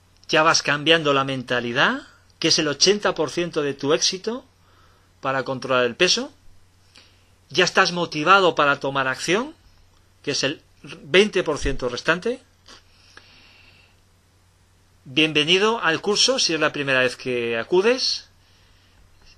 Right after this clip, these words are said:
Te habla el doctor Delgado, mm, fundador y director del programa NutriSpa. Estás en el curso online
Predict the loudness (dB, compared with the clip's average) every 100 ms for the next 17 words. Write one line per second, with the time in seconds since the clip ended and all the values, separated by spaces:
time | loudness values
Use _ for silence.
0 | _ _ _ _ _ 2 4 4 2 2
1 | 0 2 6 6 4 -2 -6 -20 -20 -16
2 | -16 -16 -16 -14 -10 -4 0 0 0 -2
3 | -2 -2 0 -4 -4 -4 -4 -6 -6 -6
4 | 2 2 2 -6 -8 _ _ _ _ _
5 | -20 -20 -20 -20 _ _ -10 -2 0 0
6 | -2 -6 -6 -4 -2 -2 -2 0 4 4
7 | 2 -4 -12